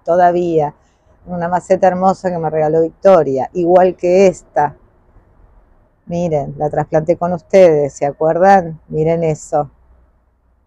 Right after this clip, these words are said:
Miren esa belleza. Uf,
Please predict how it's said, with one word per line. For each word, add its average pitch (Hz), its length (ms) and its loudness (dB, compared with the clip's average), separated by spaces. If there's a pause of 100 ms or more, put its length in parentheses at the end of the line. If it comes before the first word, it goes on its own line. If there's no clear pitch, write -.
(680)
Miren 165 480 -6
esa 175 340 -2
belleza. 180 1000 -2 (1800)
Uf, 196 260 0